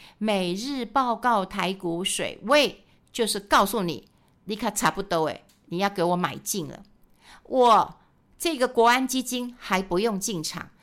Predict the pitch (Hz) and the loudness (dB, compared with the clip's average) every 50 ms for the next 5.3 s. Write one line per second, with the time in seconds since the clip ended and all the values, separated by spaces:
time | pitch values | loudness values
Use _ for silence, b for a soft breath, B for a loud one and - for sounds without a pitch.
0 | b b b b - 381 339 247 185 - - _ _ - 208 208 208 226 254 269 | b b b b 2 4 4 4 2 -2 -10 _ _ -2 0 0 2 0 0 0
1 | 262 339 311 302 - - 285 277 269 233 180 151 165 - - 196 175 214 240 - | 0 2 0 2 2 2 2 2 2 2 2 2 0 0 0 0 0 0 -2 -2
2 | 180 170 160 170 170 - _ _ - 180 190 220 233 262 - 254 240 247 233 247 | -2 -2 -2 -4 -6 -10 _ _ -4 -2 0 2 2 2 2 0 0 2 2 2
3 | 220 170 156 - - 196 - 170 170 - 196 131 113 101 101 - - - _ _ | 2 2 0 0 -2 -2 0 -2 -2 -2 -4 -4 -4 -6 -12 -14 -14 -18 _ _
4 | _ _ _ _ _ _ - 185 - - - - - 320 311 294 269 269 277 269 | _ _ _ _ _ _ -12 -6 -4 -4 -4 -4 -4 -4 -6 -6 -6 -6 -8 -8
5 | 277 277 277 269 262 | -8 -10 -10 -10 -12